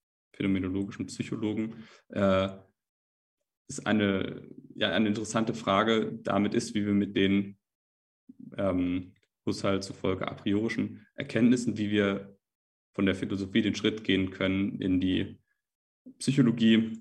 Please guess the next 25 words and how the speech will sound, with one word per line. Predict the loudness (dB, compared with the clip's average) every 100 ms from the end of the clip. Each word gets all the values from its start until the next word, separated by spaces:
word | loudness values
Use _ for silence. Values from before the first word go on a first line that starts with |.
| -14 -2
Ähm, | 2 2 2 0
und | -2 -4 -4
auch | -8 -4
hier | -2 0
sei | 0 0 0 -2 -6 _ _
ein | -6 -2
weiteres | -2 -2 -6 -4
Mal | -2 -2
auf | -4 -8 -10 -18 _ _ _ _ _ _ _ _ _ _ _ _ _ _
Alexanders | 2 2 2 2 2 0
Publika-, | -4 -8 -2 0 2
äh, | 4 4 4
auf | 2
Alexanders | -2 -2 0 2 2 0 -6 -10
Dissot-, | 2 2 4 0 -4 -2
Dissertation, | 0 2 2 -2 -6 -4 0 4 4 2 -4
<laughs> | -6 4
nicht | 6 6
Dissoziation, | 2 4 2 4 2 4 4 6 4
dieser | 2 0 -2
Erfolg | -4 -4 -4 0
gerade | 4 4 2 0
<laughs> | 0 0 -4
bei | -6 -4
mir, | 0 2 2